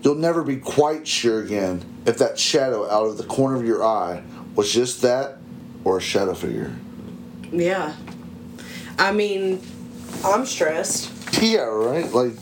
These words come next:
Speaker 1: they're definitely, it's definitely a scary, uh, being. Like, one of the scarier kind of entities, you know, that you would talk about.
Speaker 2: Right.
Speaker 1: Is it a cryptid?
Speaker 2: I mean,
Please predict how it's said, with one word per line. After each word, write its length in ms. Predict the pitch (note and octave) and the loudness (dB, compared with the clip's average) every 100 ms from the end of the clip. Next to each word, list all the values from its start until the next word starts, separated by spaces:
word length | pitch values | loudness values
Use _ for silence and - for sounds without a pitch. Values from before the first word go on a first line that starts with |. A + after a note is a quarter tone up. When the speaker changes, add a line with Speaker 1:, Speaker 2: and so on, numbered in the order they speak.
| - - | -14 -10
Speaker 1:
they're 340 | - A2+ C3 D#3 | 0 2 4 2
definitely, 420 | - E3 D#3+ A#2+ - - - - | 0 0 -2 -4 -6 -8 -2 2
it's 180 | - - | 2 2
definitely 460 | A#2+ F3+ F3+ E3 | 2 4 2 2
a 220 | C3+ A#2 | 2 2
scary, 720 | A2+ - - D3 D3 C3+ B2+ A2+ | 0 -4 2 4 4 2 2 2
uh, 360 | G#2 G2 F#2+ F#2+ - - - - - - - - - - - | 2 0 -2 -4 -14 -14 -14 -14 -14 -14 -14 -14 -14 -12 0
being. 520 | C#3 C3+ A2+ F#2 F2+ - - A2 | 2 2 0 -4 -6 -10 -4 -2
Like, 160 | A#2 | 2
one 120 | C3 | 2
of 60 | A#2+ | 2
the 60 | A2+ | 0
scarier 760 | - - B2+ A#2 A#2 G#2+ G2+ | 0 2 4 4 2 0 0
kind 180 | - G#2+ | 0 0
of 160 | G2+ F#2 | -2 -2
entities, 760 | A#2 B2 A2+ - F#2+ F2+ E2+ G#2 | -2 0 -2 -2 -2 -2 -2 -2
you 100 | G2 | 0
know, 160 | F#2 | 2
that 200 | F#2 - | 0 0
you 80 | G2 | 0
would 80 | F#2 | 2
talk 180 | G2 F2+ | 2 0
about. 360 | F#2+ E2+ - - - - | -2 -2 -4 -6 -8 -2
Speaker 2:
Right. 440 | F#3 F3 D#3+ D#3+ | 2 2 2 2
Speaker 1:
Is 100 | G3 | 4
it 120 | G#3 E3+ | 4 0
a 40 | |
cryptid? 640 | - - A#3 A#3 C3 C3+ - - - - - - - - - - - - - - - - - - | -2 2 2 2 0 -2 -6 -14 -14 -14 -14 -14 -14 -14 -14 -14 -14 -14 -16 -16 -16 -14 -14 0
Speaker 2:
I 220 | F3+ F3+ | 2 2
mean, 1160 | F#3+ G3+ G3 F#3+ F#3 F3+ F3+ F3 F3 F3 F3+ | 2 0 2 2 2 2 0 2 0 0 -2